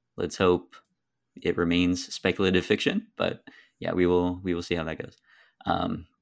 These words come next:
but quite the timing <laughs> to release it. A twenty-four also has some new announced films. They have an adaptation of Death Stranding,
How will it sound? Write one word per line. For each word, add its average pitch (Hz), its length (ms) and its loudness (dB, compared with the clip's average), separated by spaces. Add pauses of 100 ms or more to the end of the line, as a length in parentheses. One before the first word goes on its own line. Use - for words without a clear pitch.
but - 120 -4
quite 98 180 4
the 90 100 0
timing 90 440 -2
<laughs> - 100 -20
to - 100 -2
release 82 280 -2
it. 110 180 -8 (520)
A 101 80 0
twenty-four 95 600 4
also 92 300 2
has 85 680 0 (340)
some 95 180 0
new 87 180 4
announced 95 560 0
films. 87 480 0 (760)
They 87 220 0
have 85 260 0
an 82 100 -4
adaptation 85 540 -2
of 80 220 -6 (120)
Death 113 460 -2
Stranding, 98 800 -4